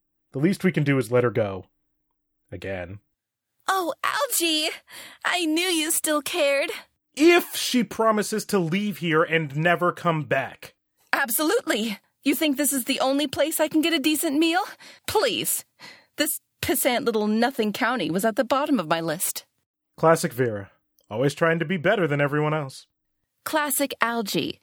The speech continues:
Speaker 2: Obsessing over everyone else's flaws while ignoring his own.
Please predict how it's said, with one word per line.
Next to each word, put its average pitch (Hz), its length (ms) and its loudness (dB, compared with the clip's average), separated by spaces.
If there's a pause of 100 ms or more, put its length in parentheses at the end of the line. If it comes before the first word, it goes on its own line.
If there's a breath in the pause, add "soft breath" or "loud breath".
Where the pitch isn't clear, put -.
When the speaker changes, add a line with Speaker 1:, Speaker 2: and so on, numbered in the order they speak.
(260 loud breath)
Speaker 2:
Obsessing 294 540 0
over 262 260 0
everyone 311 400 0
else's 233 400 -2
flaws 175 380 -2
while 254 160 0
ignoring 262 360 2
his 285 160 2
own. 294 360 0